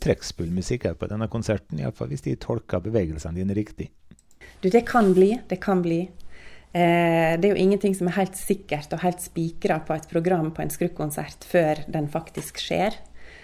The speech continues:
Speaker 2: Eh, så vi er jo like spent selv.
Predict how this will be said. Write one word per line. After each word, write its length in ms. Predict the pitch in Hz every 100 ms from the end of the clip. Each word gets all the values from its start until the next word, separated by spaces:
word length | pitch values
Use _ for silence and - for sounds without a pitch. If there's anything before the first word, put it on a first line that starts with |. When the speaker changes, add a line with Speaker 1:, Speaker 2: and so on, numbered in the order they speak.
| - - - -
Speaker 2:
Eh, 380 | 170 160 165 160
så 220 | - 175
vi 140 | 208 247
er 80 |
jo 80 | 262
like 240 | 190 190 190
spent 400 | 165 147 - - - - -
selv. 320 | 151 139